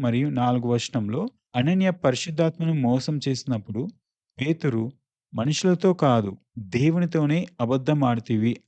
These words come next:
అని స్పష్టంగా అంటాడు. ఈ వాక్యం పరిశుద్ధాత్మ దేవుడు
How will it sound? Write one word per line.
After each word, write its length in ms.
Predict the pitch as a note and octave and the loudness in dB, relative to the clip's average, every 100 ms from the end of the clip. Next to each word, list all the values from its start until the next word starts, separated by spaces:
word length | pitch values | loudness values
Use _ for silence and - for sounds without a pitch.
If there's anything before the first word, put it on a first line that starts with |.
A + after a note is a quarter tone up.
| - | -6
అని 200 | A#2 E3 | -4 -4
స్పష్టంగా 640 | - - - - C3 D3 | -6 -6 -4 -4 -2 0
అంటాడు. 420 | C3+ G2 G2 E2+ - _ _ _ _ A#2+ | 0 -2 -8 -10 -14 _ _ _ _ -6
ఈ 140 | C3 | -2
వాక్యం 640 | C3 B2+ C#3+ - C3+ A#2+ B2+ _ - | 0 0 -2 -2 -4 -4 -10 _ -2
పరిశుద్ధాత్మ 640 | B2 A#2+ D#3+ D3+ D#3 - | -2 0 -2 0 0 0
దేవుడు 640 | D3+ A#2+ B2 B2 B2 B2 | -4 -2 0 0 0 -2